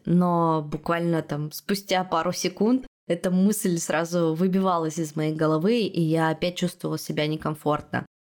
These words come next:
Я думаю, во-первых, это связано со временем, да, что прошло достаточно много времени. Во-вторых, это связано с тем, что я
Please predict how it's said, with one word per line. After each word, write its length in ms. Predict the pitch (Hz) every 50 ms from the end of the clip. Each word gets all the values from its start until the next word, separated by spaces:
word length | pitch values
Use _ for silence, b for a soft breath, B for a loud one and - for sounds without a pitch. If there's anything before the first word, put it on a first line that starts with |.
| _ _
Я 240 | - 175 220 254 277
думаю, 360 | 240 247 233 220 214 202 190
во-первых, 500 | 180 196 196 202 214 202 190 180 - -
это 140 | 175 180 -
связано 640 | - - - 180 180 180 170 170 165 165 160 156 156
со 200 | - - - 170
временем, 800 | 156 170 180 202 254 294 339 311 254 233 214 208 208 - - - _ _ _ _
да, 180 | 185 175 185
что 200 | 208 - - -
прошло 400 | 180 - - 175 - - 190 185
достаточно 520 | 175 180 175 - - 170 170 170 - - 175
много 300 | 170 170 170 170 170 165
времени. 680 | 156 170 170 190 226 247 262 254 240 226 214 208 202 - _ _ _ _ _ _
Во-вторых, 760 | - 180 185 180 180 - - 180 175 185 208 220 214 - - -
это 160 | 180 180 185
связано 480 | 175 - 180 180 180 180 - 180 175 170
с 120 | - -
тем, 380 | - _ - 185 185 185 180 180
что 580 | 175 - - - 175 165 160 160 160 160 160 160
я 560 | 165 165 160 170 165 165 165 165 165 160